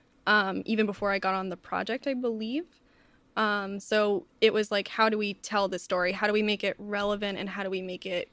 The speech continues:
connect to the wider story that's going on? Um, and in doing that, it became clear that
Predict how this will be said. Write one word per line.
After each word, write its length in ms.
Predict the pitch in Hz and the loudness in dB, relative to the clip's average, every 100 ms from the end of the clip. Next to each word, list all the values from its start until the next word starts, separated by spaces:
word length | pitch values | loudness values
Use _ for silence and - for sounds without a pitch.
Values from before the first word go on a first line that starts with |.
| - | -12
connect 440 | - 214 190 202 - | -4 -2 -2 -4 -6
to 200 | 226 208 | -6 -4
the 160 | 208 | -4
wider 540 | 196 196 190 175 180 - | -4 -4 -4 -4 -6 -8
story 280 | - 202 | -6 -4
that's 180 | 185 196 | -4 -8
going 280 | - 202 - | -10 -10 -10
on? 340 | 67 - - 226 _ _ _ _ - | -10 -10 -10 -12 _ _ _ _ -2
Um, 400 | 220 208 208 - _ - | -2 -2 -4 -14 _ -4
and 200 | 220 214 | -4 -2
in 240 | 220 220 | 0 -2
doing 340 | 214 214 214 | -2 -4 -2
that, 380 | 214 208 208 214 - _ _ _ | -2 -4 -6 -10 -12 _ _ _
it 480 | - 214 214 - - | -6 -4 -4 -10 -12
became 420 | 220 214 214 214 | -10 -6 -4 -4
clear 380 | 208 - 196 196 | -4 -4 -4 -4
that 200 | 190 202 | -6 -8